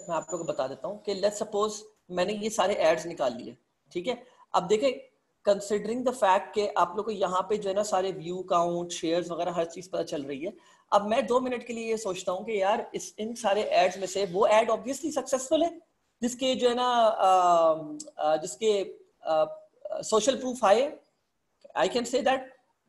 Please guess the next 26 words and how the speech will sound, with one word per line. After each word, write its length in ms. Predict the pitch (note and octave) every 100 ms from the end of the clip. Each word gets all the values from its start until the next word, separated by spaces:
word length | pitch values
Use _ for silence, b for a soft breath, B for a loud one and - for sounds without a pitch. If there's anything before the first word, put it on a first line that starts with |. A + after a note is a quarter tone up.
| _ _ _ _
ठीक 140 | G#3 A3+
है? 120 | -
अब 240 | G#3+ G#3+ F#3+
जैसे 200 | G#3 A3
कि 300 | A#3+ - -
अब 160 | F3 F3+
मुझे 200 | F3+ F3+
नहीं 120 | F3
पता 160 | E3
ये 140 | E3 E3
क्या 180 | E3 D3
product 440 | C#3+ C3 B2 -
है, 140 | C3+ - _ _ _
लेकिन 420 | - E3 E3+ E3 E3+ E3+
definitely 380 | D#3+ G3 F#3 F#3
ये 200 | F3 F3 - -
ड्रॉपशिपिंग 680 | - D3 D3+ D3+ - D3 C#3
है, 100 | C3+
नाइस 300 | C#3 D3+ -
ब्लॉग 240 | C#3+ C3 C3+ _ _ _
डॉट 200 | C3+ C3+
स्टोर, 240 | - - - _ _ _ _ _ - -
ठीक 160 | E3
है? 120 | A#3 A#3 B B B
अब 320 | G3+ - - - D3+
ये 200 | G3